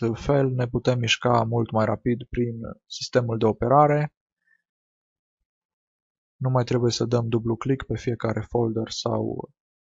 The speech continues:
uh, scurtătură. La prima vedere, bineînțeles că pare o banalitate, însă sunt convins că,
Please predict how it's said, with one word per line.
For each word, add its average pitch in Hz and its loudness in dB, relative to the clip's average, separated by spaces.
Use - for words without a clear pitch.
uh, 117 -4
scurtătură. 156 0
La 139 4
prima 139 2
vedere, 131 2
bineînțeles 123 0
că 113 -2
pare 120 4
o 113 2
banalitate, 117 -2
însă 131 -2
sunt 123 -6
convins 120 -2
că, - -4